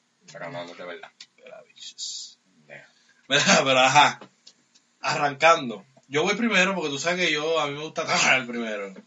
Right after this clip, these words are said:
Speaker 1: Sí, tú.
Speaker 2: Esta película a mí me encantó porque yo soy full fan. <laughs> Full fan. O sea, no, no fan de, de lo que hacen,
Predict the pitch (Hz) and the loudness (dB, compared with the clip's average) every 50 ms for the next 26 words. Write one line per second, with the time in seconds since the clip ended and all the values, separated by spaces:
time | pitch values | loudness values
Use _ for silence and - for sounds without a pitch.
0 | _ _ - 107 95 90 - - 90 90 - 143 - 185 190 196 202 202 202 202 | _ _ -12 -12 -10 -10 -12 -16 -16 -12 -10 -2 0 0 2 2 2 2 2 4
1 | 208 202 196 - - - - 135 127 131 135 139 175 180 180 180 165 160 147 - | 6 6 6 6 6 2 -2 -4 -2 -2 -4 -4 -6 -4 0 0 0 0 0 -4
2 | 196 196 208 - 135 127 127 135 139 - - 190 196 185 180 - - - - - | -6 -6 -4 -4 -4 -4 -4 -6 -6 -6 -6 -8 -8 -8 -10 -16 -20 -20 -20 -14
3 | - 156 180 226 226 214 185 - - 170 156 135 120 110 113 - _ _ _ _ | -8 -4 -2 -2 -2 -2 -2 0 2 2 2 0 -2 -8 -14 -18 _ _ _ _
4 | _ - - 156 143 - 151 135 - - - _ _ _ _ - - _ _ - | _ -18 -18 -16 -14 -14 -14 -16 -16 -18 -20 _ _ _ _ -20 -20 _ _ -18
5 | - - - 208 208 202 - - 190 - - - 165 151 139 120 - - - - | -16 2 4 4 4 4 0 -8 -16 -16 -4 0 0 0 0 -2 -6 -14 -20 -20
6 | _ _ _ _ - 147 135 123 127 131 131 127 131 139 139 - 156 151 151 151 | _ _ _ _ -6 -4 -4 -4 -6 -8 -8 -8 -8 -8 -8 -6 -6 -4 -4 -4
7 | 147 143 139 131 131 123 123 120 113 120 117 117 117 113 - 113 101 98 98 | -4 -4 -4 -2 -2 -2 -2 -2 -2 -4 -2 -2 -2 -4 -6 -10 -12 -16 -20